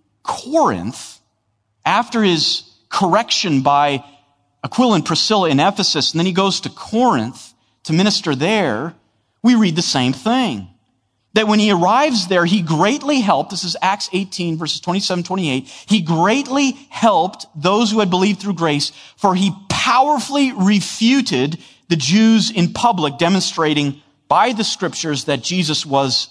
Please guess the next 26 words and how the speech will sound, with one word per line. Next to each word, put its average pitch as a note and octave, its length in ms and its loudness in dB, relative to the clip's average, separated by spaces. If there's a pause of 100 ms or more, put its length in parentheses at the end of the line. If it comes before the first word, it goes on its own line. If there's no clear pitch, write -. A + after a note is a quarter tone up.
(120)
the B2 80 -4
Christ. - 880 -10 (1400)
So D3+ 200 -2
Apollos A#3+ 800 2
goes G3+ 320 0
over A#3+ 280 2
there A3+ 160 2
to F3+ 80 -2
Corinth, D#3 840 -4 (1080)
and E3+ 120 2
he E3 40 4
begins A3 580 2
to A3+ 100 2
encourage A3 520 0
those G3+ 220 2
believers E3 640 0
by E3+ 240 2
virtue A3 340 -2
of G3 60 -2
the F3 60 0
fact F#3+ 340 0
that F3 80 -2
he C3+ 200 -8
doesn't G3+ 460 2
remain D#3+ 560 0 (540)
silent. C3+ 840 -2